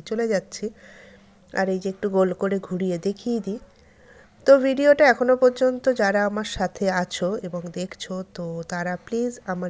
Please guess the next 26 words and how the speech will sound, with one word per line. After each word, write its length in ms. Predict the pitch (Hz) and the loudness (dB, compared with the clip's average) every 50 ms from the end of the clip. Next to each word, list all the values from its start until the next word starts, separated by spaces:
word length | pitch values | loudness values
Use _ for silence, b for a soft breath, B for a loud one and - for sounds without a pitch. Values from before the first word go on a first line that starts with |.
| 180 | -6
এই 60 | 175 170 | -6 -8
ভিডিওটাতে 640 | 165 175 170 165 170 165 165 165 - 170 160 - 170 160 | -8 -10 -10 -8 -6 -6 -6 -6 -8 -10 -12 -12 -12 -14
একটা 160 | - - - 165 165 180 | -12 -12 -12 -8 -6 -4
লাইক 180 | 196 208 226 - - - | -2 -2 -4 0 2 4
করে 160 | 247 233 220 185 | 6 6 4 4
দিও। 160 | 190 190 208 294 - - B B B B B B B B B B B B | 2 2 2 2 0 -2 B B B B B B B B B B B B
আর 80 | - 175 - - - | -4 -4 -2 0 0
অনেক 200 | 233 262 330 339 - 247 214 | 0 0 0 -2 -2 -2 -2
নতুন 280 | 208 214 - 226 220 214 208 - | -2 0 0 2 2 2 2 0
বন্ধু 260 | 196 196 190 190 202 202 190 185 | -2 -2 -2 -2 -2 0 0 0
আমার 160 | 180 180 175 175 - | 0 -2 -2 -2 -2
পরিবারে 360 | 180 170 170 170 175 170 180 190 190 | -2 -2 -2 -2 -2 -2 -2 -2 -2
এসেছো, 280 | 190 - 226 220 - 285 285 - | -4 -4 -6 -4 -4 -4 -4 -4
তোমরা 240 | 185 170 170 170 170 165 | -4 -4 -4 -4 -4 -4
একটু 140 | 165 - - 165 170 | -6 -8 -10 -6 -2
ওয়েট 200 | 190 208 220 214 - - | -2 -2 -2 -2 -2 -2
করো, 160 | 240 247 277 - - 185 | 0 0 0 -2 -4 -8
আমি 140 | 170 175 175 - - | -10 -10 -10 -10 -8
ঠিক 140 | - 302 330 - - - | -6 -6 -6 -6 -8 -8
সময় 280 | 214 190 180 175 165 160 | -6 -4 -4 -4 -4 -4
মতো 160 | 165 160 - 202 196 - | -6 -6 -8 -8 -8 -6
তোমাদের 380 | 170 165 165 165 160 - 269 403 - B B B B B B B B B B B B B 180 | -6 -6 -6 -2 2 2 2 2 0 B B B B B B B B B B B B B -8
ওখানে 260 | - - 190 190 220 330 - - 214 | -4 -2 0 0 0 0 0 2 2
পৌঁছে 300 | 180 160 156 - - 147 143 151 | 2 2 0 -2 -4 -6 -6 -8
যাব, 160 | 151 - - - - - - _ - - _ _ _ _ - 190 | -10 -12 -14 -18 -20 -20 -20 _ -20 -20 _ _ _ _ -8 -4
মানে 160 | 185 196 | -2 -2